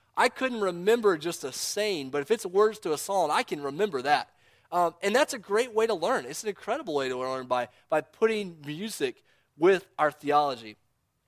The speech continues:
And the last thing is simply that worship can happen anytime in response to what God does in your life.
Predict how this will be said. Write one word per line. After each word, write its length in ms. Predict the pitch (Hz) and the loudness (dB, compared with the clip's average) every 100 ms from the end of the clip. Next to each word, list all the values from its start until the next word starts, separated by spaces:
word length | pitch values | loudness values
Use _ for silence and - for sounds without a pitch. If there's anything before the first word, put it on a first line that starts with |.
| _ | _
And 160 | 185 233 | -2 0
the 80 | 190 | 2
last 460 | 180 202 214 - | 2 2 2 -2
thing 300 | - 139 127 - _ _ - | -4 -4 -6 -14 _ _ -6
is 140 | 175 | -4
simply 440 | - 220 220 208 | -2 -4 2 4
that 340 | 165 160 147 - _ - | 6 4 4 0 _ -18
worship 680 | 156 185 254 - 165 151 _ _ _ | 0 6 6 4 -4 -4 _ _ _
can 120 | 185 | -4
happen 640 | 170 - 190 - 165 127 - _ _ - | -2 0 0 2 -2 -2 -8 _ _ -2
anytime 600 | 240 233 - 120 104 - _ _ _ _ _ _ - | 0 0 -4 -10 -12 -14 _ _ _ _ _ _ -6
in 120 | 185 | -2
response 500 | 180 - - 175 175 | -2 -4 0 2 0
to 60 | 165 | 0
what 200 | 156 135 | 0 0
God 280 | 151 143 127 | 0 0 0
does 400 | 147 135 120 - | 0 0 -2 -10
in 80 | 147 | -10
your 140 | 139 123 | -8 -2
life. 320 | 120 110 | -2 -4